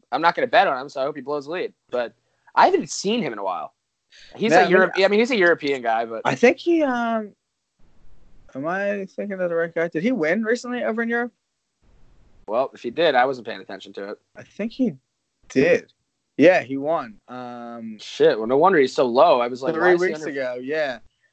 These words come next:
Speaker 2: I forget what tournament it was, but I did see he won, and I was pretty surprised to see it. So
Speaker 1: He's only played here once, and he finished in second. So not enough of a sample size for me. Um, I think he'll get
Speaker 2: Yeah.
Speaker 1: heckled a little bit, but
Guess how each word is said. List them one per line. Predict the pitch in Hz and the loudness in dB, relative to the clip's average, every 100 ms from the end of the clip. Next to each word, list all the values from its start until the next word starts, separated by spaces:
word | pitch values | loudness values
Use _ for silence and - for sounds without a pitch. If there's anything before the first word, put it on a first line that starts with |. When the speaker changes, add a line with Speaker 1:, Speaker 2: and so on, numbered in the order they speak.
| _ | _
Speaker 2:
I | - | -14
forget | 151 208 202 175 | -8 -2 0 0
what | 165 | -2
tournament | - 170 151 120 | -8 -12 -12 -14
it | 110 | -12
was, | 113 110 | -14 -12
but | 127 | -10
I | 120 | -8
did | 117 151 | -8 -10
see | - 143 131 117 | -10 -6 -6 -6
he | 120 | -8
won, | 127 131 127 | -4 -2 -2
and | 117 113 104 _ | -4 -10 -14 _
I | 113 117 | -6 -6
was | 110 107 - - - - _ _ - - - - _ - - - _ | -6 -10 -16 -20 -20 -20 _ _ -20 -20 -20 -20 _ -20 -20 -20 _
pretty | - 147 | -8 -8
surprised | 131 120 131 127 110 - | -10 -6 -2 -2 -4 -14
to | 113 | -14
see | 127 | -12
it. | 113 95 | -10 -12
So | - 123 117 110 107 | -12 -10 -8 -10 _
Speaker 1:
He's | - 160 | -4 0
only | 240 | 2
played | 214 202 | 2 2
here | 196 170 | 2 0
once, | 160 160 | 0 -2
and | 139 | -6
he | 131 | -14
finished | 143 131 | -12 -14
in | 123 | -14
second. | 107 131 107 87 | -6 -6 -6 -18
So | - 110 101 _ _ _ | -6 -6 -6 _ _ _
not | 156 202 | 2 4
enough | 208 180 | 4 0
of | 160 | -4
a | |
sample | 147 151 151 | -12 -10 -10
size | 151 156 143 | -6 -6 -6
for | 151 | -12
me. | 147 147 - _ _ _ _ - - | -12 -14 -18 _ _ _ _ -20 -6
Um, | 110 117 120 117 113 113 - | -2 0 0 -2 -6 -12 -10
I | |
think | 123 180 | -6 -4
he'll | 180 | -2
get | 139 | -2
Speaker 2:
Yeah. | 123 | -2
Speaker 1:
heckled | - 151 | -4 -6
a | 143 | -6
little | 147 147 | -6 -4
bit, | 151 147 - | -6 -8 -8
but | 113 110 | -8 -8